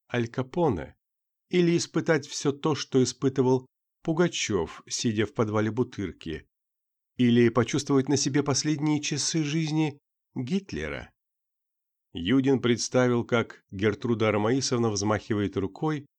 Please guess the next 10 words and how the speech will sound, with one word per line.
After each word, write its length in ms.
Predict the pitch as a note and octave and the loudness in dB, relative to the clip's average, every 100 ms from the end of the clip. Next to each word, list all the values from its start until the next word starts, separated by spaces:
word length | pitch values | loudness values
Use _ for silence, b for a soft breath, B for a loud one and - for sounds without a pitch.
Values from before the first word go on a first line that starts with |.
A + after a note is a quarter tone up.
| _ _ _ _ _ _ | _ _ _ _ _ _
и 200 | - G2 | -6 -2
всё 260 | F#2 - E3+ | -2 -2 0
вокруг 400 | D3 C#3+ D#3 - | 0 0 -4 0
неузнаваемо 680 | C3 B2+ A#2 B2 C3+ C3 B2+ | 2 4 4 2 2 2 0
меняется. 760 | B2+ G#2+ D2 C#2 - - C2 - _ _ _ _ _ _ | 0 0 0 -2 -6 -6 -6 -12 _ _ _ _ _ _
Откуда-то 720 | - F#2 - A#2+ G#2+ A2+ G#2 - _ _ | -6 -6 0 0 2 2 0 0 _ _
доносятся 640 | F2 G2+ G#2+ G2 G2 - G2+ | -2 2 2 2 -2 -6 -8
тяжёлые 540 | - G2+ G2+ G2+ G2 | -4 -2 0 0 -2
гулы 300 | F#2 F#2+ F#2 | 0 0 0
взрывов, 640 | D#2 D#2 A2 B2 G#2 - | -2 -2 0 0 -4 -8